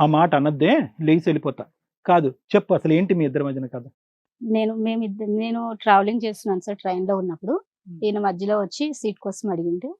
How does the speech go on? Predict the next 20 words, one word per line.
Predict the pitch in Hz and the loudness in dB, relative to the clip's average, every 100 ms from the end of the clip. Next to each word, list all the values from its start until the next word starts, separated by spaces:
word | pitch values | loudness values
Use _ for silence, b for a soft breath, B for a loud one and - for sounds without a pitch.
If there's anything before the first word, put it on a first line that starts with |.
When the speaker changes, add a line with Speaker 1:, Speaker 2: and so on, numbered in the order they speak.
| - | -10
Speaker 2:
అక్కడ | - 226 | -8 -6
క-, | 226 196 - | -2 -2 0
పక్క, | 202 208 | -4 0
ఎదురు | 208 202 | 0 0
బదురు | 202 214 | 0 -2
కూర్చొని | 226 202 214 190 | -4 -8 -6 -6
మాట్లాడుకుంటుండే. | 175 175 170 180 170 180 190 359 415 349 247 | -8 -8 -14 -10 -10 -10 -12 -12 -14 -16 -6
కూర్చున్నారు. | 240 202 233 214 240 | -6 -4 -4 -2 -2
ఈయన | 277 247 | -2 -4
టిఫిన్ | 240 208 220 | -4 -4 -4
ఏదో | 208 202 | -2 -4
తెచ్చుకోకపోతే | 208 190 - 196 214 262 | -6 -8 -6 -8 -4 -4
నేను | 254 233 226 | -4 -6 -6
చపాతీ | 196 190 202 | -4 -4 -4
తీసుకొని | 190 - 196 214 | -6 -6 -6 -4
తీసుకెళ్తున్నా | 214 190 - - 170 170 175 | -4 -8 -8 -6 -6 -2 -4
ట్రావెలింగ్ | 196 175 165 170 | -2 -2 -2 -6
లో. | 196 339 _ _ _ _ | -8 -12 _ _ _ _
ఈయన | 240 | -2
తిన్నాడు. | 214 214 185 165 | 0 0 0 -4